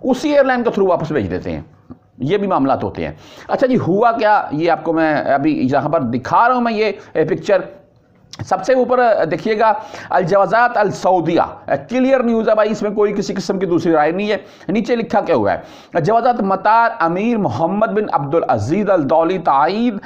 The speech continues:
मुसाफरीन ला मुहावला दखूल मुमलक-, मुमलकत बा तरीका गैर मशरू। ठीक है जी,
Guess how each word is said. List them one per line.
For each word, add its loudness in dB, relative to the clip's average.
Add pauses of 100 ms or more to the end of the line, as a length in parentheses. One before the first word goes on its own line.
(160)
मुसाफरीन 0
ला 0
मुहावला 2
दखूल 0
मुमलक-, -2
मुमलकत -2
बा 0
तरीका 0 (520)
गैर 2
मशरू। -2 (260)
ठीक -6
है 0
जी, -4